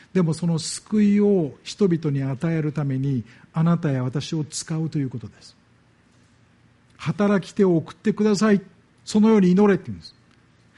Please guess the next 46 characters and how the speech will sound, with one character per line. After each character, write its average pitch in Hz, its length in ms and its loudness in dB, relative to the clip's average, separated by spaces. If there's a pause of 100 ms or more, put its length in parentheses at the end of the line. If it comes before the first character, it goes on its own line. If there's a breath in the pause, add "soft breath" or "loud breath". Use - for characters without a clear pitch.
(140)
と 214 80 4
い 214 60 6
う 208 40 2
こ 220 100 2
と 208 100 0
は、 175 100 4
人 226 400 -2
を 214 80 0
通 254 280 2
し - 140 -2
て 110 240 -8 (220 loud breath)
福 - 240 -2
音 202 200 6
の 196 80 2
メ 190 120 4
ッ 185 40 2
セ 185 200 0
ー - 20 0
ジ 127 140 -6
が 127 80 -4
伝 185 260 -2
わ 165 100 2
り、 139 160 -2 (200 loud breath)
そ - 180 0
の 214 160 4
福 - 220 -2
音 214 160 6
の 202 100 4
メ 202 120 4
ッ - 20 4
セ 185 240 0
ー - 20 -2
ジ 139 80 -2
を 143 80 0
神 170 240 0
が 147 140 -2
使 - 200 -6
っ 170 60 0
て 170 160 -4
人 180 240 -4
を 170 60 -2
救 - 300 -2
う 170 100 2
ん 120 60 -4
で 92 100 -12
す。 - 160 -20